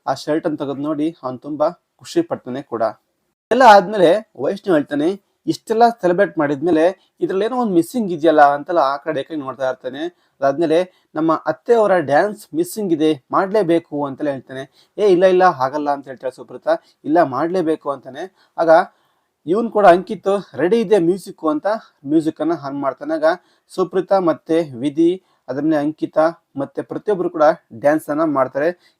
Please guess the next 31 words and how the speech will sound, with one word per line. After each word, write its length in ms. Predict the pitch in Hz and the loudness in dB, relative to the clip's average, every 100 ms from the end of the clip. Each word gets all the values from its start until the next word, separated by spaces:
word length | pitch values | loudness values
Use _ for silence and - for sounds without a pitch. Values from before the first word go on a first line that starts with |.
| - | -4
ಎಲ್ಲ 240 | 160 202 | 2 4
ಸೇರಿ 460 | 185 160 170 165 170 _ _ _ | 4 0 0 -2 -4 _ _ _
ತುಂಬಾ 180 | 165 165 | -6 -4
ಚೆನ್ನಾಗಿ 540 | 165 156 151 202 190 _ | -2 -2 0 -4 -6 _
ಡ್ಯಾನ್ಸ್ 340 | 110 143 151 - | -6 -6 -6 -6
ಕೂಡ 140 | 151 202 - | -6 -6 -6
ಮಾಡ್ತಾರೆ. 600 | 127 131 - 135 131 131 _ 131 | -2 -2 0 0 0 -2 _ 2
ಡ್ಯಾನ್ಸ್ 380 | 170 247 233 | 4 4 2
ಎಲ್ಲ 140 | 220 220 | -2 0
ಮುಗ್ದಾದ್ಮೇಲೆ 800 | 170 135 147 143 185 190 226 _ _ _ 165 | 0 4 2 2 -4 -4 -4 _ _ _ -10
ಕೃಷ್ಣ 260 | 175 240 220 | -8 0 2
ಈಗ 120 | 175 165 196 196 _ | 8 8 8 2 _
ಸರ್ಪ್ರೈಸ್ 320 | 139 - 156 | -4 0 -2
ಕೊಟ್ಟಿದ್ದದ್ದು, 560 | 151 139 135 123 180 180 _ 170 | -2 -4 -4 -2 -4 -6 _ -2
"ಈಗ 140 | 170 180 180 _ - | 2 2 0 _ -8
ನನ್ 260 | 135 196 | -6 -4
ಕಡೆಯಿಂದ 320 | 202 202 196 180 | -2 0 0 -2
ಕೊಡೋ 280 | - 160 | -2 0
ಒಂದು 340 | 151 151 156 226 - - 110 | 2 2 2 0 -2 -14 0
ಗಿಫ್ಟ್ 320 | 170 - - | 0 2 2
ಇದೆ" 180 | 165 160 | 4 4
ಅಂತೆಲ್ಲ 440 | 143 131 131 160 | 2 -2 0 0
ಕಾವೇರಿ 480 | 175 - 123 131 135 | 0 0 0 0 -4
ಹೇಳ್ತಾಳೆ. 720 | 123 117 123 120 120 - _ _ | -4 -4 -6 -6 -6 -12 _ _
"ಏನದು?" 300 | 127 180 175 | 0 2 4
ಅಂತ 200 | 320 147 | 2 2
ಕೇಳಿದ್ಮೇಲೆ 840 | 147 143 139 139 175 160 185 - _ | -4 -4 -6 -4 -2 0 -2 -8 _
ಅವಳು 300 | 139 151 165 | 0 2 0
ಹನಿಮೂನ್ 540 | 165 - 147 202 208 180 | -2 -4 -2 -2 -4 -6
ಟಿಕೆಟ್ 280 | 151 151 | -8 -6
ಅನ್ನ 120 | 143 | -4